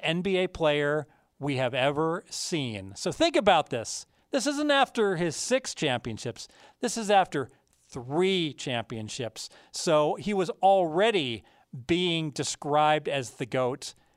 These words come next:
before retiring and then coming back and just for good measure, three-peating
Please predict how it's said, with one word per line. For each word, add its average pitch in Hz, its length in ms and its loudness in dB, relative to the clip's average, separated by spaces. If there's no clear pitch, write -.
before 175 360 0
retiring 165 840 2
and 151 140 -4
then 147 120 -2
coming 196 360 -4
back 147 500 2
and 175 100 -2
just 190 220 -2
for 185 80 -2
good 180 260 0
measure, 139 480 0
three-peating 165 1000 -4